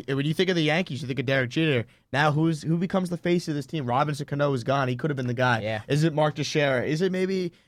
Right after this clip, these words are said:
Speaker 1: uh, you know, a guy like Masahiro Tanaka or Brian McCann? You know, you don't really, the Yankees are gonna go through a bit of an identity crisis next year. It's gonna be a lot different. You know, the past couple of years when you had Posada retire, Pettit and Rivera both being gone for this season, now Jeter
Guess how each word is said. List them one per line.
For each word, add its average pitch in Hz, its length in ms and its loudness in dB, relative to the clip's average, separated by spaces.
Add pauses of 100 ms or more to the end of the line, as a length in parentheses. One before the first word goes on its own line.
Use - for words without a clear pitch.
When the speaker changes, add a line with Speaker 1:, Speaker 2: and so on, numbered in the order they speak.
(100)
Speaker 1:
uh, 147 260 0
you 185 100 0
know, 160 60 4
a 139 60 2
guy 151 260 2
like 147 280 2 (200)
Masahiro 151 400 0
Tanaka 139 540 -2
or 117 40 -2
Brian 135 400 -2
McCann? 135 560 -2
You 147 120 0
know, 143 40 0
you 143 140 -2
don't 190 160 -2
really, 202 240 0
the 180 80 -4
Yankees 214 380 -4
are 190 40 0
gonna 170 140 0
go 165 140 0
through 160 140 -2
a - 20 0
bit 147 120 -4
of 135 120 -8
an 131 60 -2
identity 139 420 -2
crisis 113 420 -6
next 120 240 -10
year. 127 120 -2 (200)
It's - 100 -20
gonna 156 120 -2
be - 20 2
a 143 60 0
lot 135 180 2
different. 139 380 -4 (260)
You 170 60 0
know, 165 60 4
the 147 40 0
past 170 280 2
couple 165 180 -2
of - 20 0
years 160 180 0
when 139 100 -8
you 131 60 -6
had 123 140 -2
Posada 139 400 0
retire, 131 560 2 (240)
Pettit 147 300 2
and 139 100 -6
Rivera 135 320 2
both 127 180 -2
being 131 200 -4
gone 127 240 0
for 127 100 -10
this 120 160 -8
season, 123 320 -4
now 131 160 0
Jeter 143 440 0